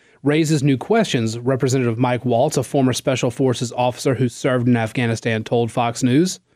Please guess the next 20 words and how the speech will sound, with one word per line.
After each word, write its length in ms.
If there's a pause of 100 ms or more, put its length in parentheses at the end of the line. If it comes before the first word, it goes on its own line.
(800)
"The 120
U 180
S 140
killed 680
Zawahiri 880 (420)
in 120
a 60
drone 340
strike 460
in 160
Afghanistan 840
over 160
the 80
weekend." 500 (380)
President 360
Biden 220
announced 380
on 120
Monday 300
night 320